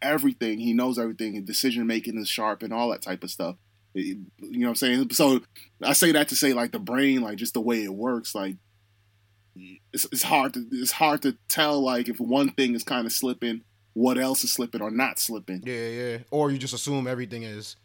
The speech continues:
Speaker 2: because one thing
Speaker 1: Exactly.
Speaker 2: is, yeah.
Speaker 1: Well, yeah, a lot of people just assume, like, yo, everything is just, like, gone, but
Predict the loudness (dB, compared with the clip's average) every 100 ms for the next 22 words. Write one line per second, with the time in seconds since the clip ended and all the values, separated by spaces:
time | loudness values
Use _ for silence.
0 | _ -12 -2 2 4 6 6 4 0 -6
1 | -12 -10 2 6 8 8 8 6 6 6
2 | 8 6 4 4 4 4 4 2 2 2
3 | 2 4 2 2 0 0 -2 -2 -4 -4
4 | -10 _ _ _ _ -2 4 6 6 4
5 | 0 -2 -2